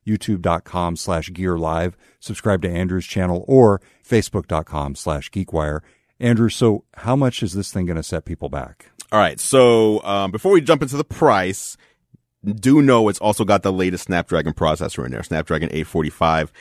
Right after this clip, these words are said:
Speaker 2: That makes the phone fifty-three percent faster than the Note eight, um, twenty-three percent faster on the G P U. So it's also the latest and greatest as far as chip technology goes. That said, um, the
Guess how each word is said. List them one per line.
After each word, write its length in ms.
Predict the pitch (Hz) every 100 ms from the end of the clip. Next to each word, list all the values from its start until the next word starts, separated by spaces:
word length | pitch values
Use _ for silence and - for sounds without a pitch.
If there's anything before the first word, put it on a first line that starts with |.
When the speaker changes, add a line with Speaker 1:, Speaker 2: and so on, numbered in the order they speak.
| - _ -
Speaker 2:
That 180 | 80
makes 240 | 90 87 -
the 100 | 87
phone 460 | - 87 82 82
fifty-three 560 | - - 117 113 - 107
percent 320 | 101 95 87
faster 480 | - 92 92 - 95
than 140 | 85 82
the 80 | 80
Note 260 | 87 80
eight, 380 | 82 87 80 - _ _ _ -
um, 360 | 80 78 76 -
twenty-three 360 | 113 101 104
percent 260 | 90 98 82
faster 300 | 90 85 90
on 60 | 80
the 60 |
G 160 | 80 85
P 120 | 85
U. 300 | 78 80 80 - - - _ _
So 360 | - 101 95
it's 120 | 92 139
also 180 | 147
the 100 | 139
latest 220 | 131 127 127
and 80 |
greatest 300 | 110 104 101
as 60 | -
far 260 | - 95 90
as 200 | 85 -
chip 200 | - 101
technology 420 | - 85 78 78 76
goes. 320 | 78 - - -
That 180 | 117 110
said, 340 | 131 131 175 _ _ _ _
um, 400 | - 95 92 90 85
the 220 | 101